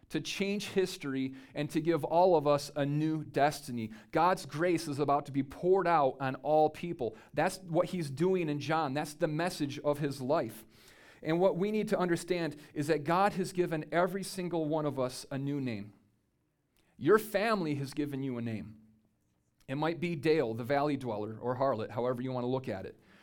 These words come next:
There's a name that my family's given me. But more than just that name that I was given at birth, there are other names that we've all been given as well. Names that have been given to us by our friends, names that have been given to us by our peers, names that have been given to us by our enemies,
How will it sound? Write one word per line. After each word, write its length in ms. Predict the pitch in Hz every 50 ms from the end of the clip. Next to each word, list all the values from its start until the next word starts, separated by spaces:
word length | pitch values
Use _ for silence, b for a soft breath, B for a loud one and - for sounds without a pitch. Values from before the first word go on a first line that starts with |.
| B B B -
There's 200 | 135 160 147 151
a 60 | 156
name 320 | 156 165 180 190 196 185
that 100 | 180 160
my 100 | 156 147
family's 500 | 147 - - 170 165 170 165 156 143 131
given 320 | - - 156 147 147 127 117
me. 140 | 107 101 B B B B B B
But 100 | 147 147
more 300 | 156 156 165 185 208 220
than 180 | 202 196 185 170
just 420 | 143 160 175 175 170 - - 139
that 240 | 131 151 160 160 -
name 440 | 139 139 143 147 156 165 175 180 170
that 80 | 147 139
I 40 |
was 140 | 135 127 117
given 260 | 117 151 165 160 160
at 140 | 139 131 123
birth, 360 | 123 139 143 170 190 185 - B B B B
there 200 | 131 139 147 143
are 140 | 143 139 -
other 320 | 156 165 180 170 180 160 151
names 460 | 143 135 131 127 123 123 117 - - -
that 120 | 135 120
we've 180 | 98 127 123 120
all 140 | 120 120 123
been 140 | 110 117 113
given 300 | 120 127 113 120 113 104
as 120 | 101 107
well. 340 | 107 113 113 95 80 - - _ _ _ _ _ _ _ _ _ _ _ _ _ _ _ _
Names 260 | - 123 139 151 160
that 60 | 151 156
have 80 | 139
been 80 | 135 131
given 180 | 135 147 143 139
to 120 | - 143
us 100 | 135 -
by 140 | - 135 123
our 100 | 117 117
friends, 540 | 113 - - 143 143 120 113 104 - - - b b b b b b b -
names 260 | 113 131 143 147 147
that 60 | 151
have 80 | 135 127
been 100 | 135 127
given 240 | 135 143 135 135 127
to 180 | - - 135 127
us 260 | 123 123 - - - b b b b -
by 160 | 123 127 135
our 120 | 127 127
peers, 520 | 127 - - 151 151 131 113 110 104 110 120
names 220 | 123 139 151 147
that 80 | 151 139
have 40 |
been 120 | 131 139 127
given 220 | 135 139 135 135 131
to 140 | - 139
us 160 | 139 135 135 -
by 280 | 113 123 127 127 123 - -
our 160 | - 123 -
enemies, 600 | - 143 139 139 127 117 107 107 110 - -